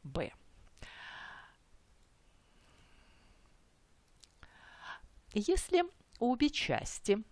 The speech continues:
верного равенства – умножить или разделить на одно и то же число, отличное от нуля, то получится верное равенство. Итак,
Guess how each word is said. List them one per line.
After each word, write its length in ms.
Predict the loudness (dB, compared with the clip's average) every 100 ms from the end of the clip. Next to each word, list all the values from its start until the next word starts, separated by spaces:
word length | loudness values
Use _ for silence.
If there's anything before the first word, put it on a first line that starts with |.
| -18 -12
верного 640 | 0 8 8 8 4 4
равенства – 720 | 10 10 8 0 -6 -2 -2 -2 -14 -20 -20 -20 -10 0
умножить 880 | 2 4 2 2 0 0 0 4 8 8 6 -20 -20 _ -20 -20 -20 -20 -18 -14 -14 4
или 320 | 8 10 10 8
разделить 1080 | 6 8 6 6 6 6 0 0 -2 2 2 2 -20 -10
на 200 | 2 4
одно 600 | 10 8 8 0 0 4
и 100 | 4
то 240 | 4 2 2
же 140 | 2
число, 560 | 0 -2 -2 0 -2 -4 -18 _ -20 -20 -20 -20 _ _ -2
отличное 600 | -2 0 0 2 2 2
от 100 | 2
нуля, 300 | -2 0 -2 -4 -20 -20 -20 -20 -20 -4
то 100 | 2
получится 680 | 8 8 6 2 -4 0 0
верное 600 | 2 6 8 8 2 -4 -6 _ -10
равенство. 640 | 0 2 2 -6 -10 -8 -10 -10 -20 _ -20 -20 -20 -6
Итак, 420 | -2 4 4 4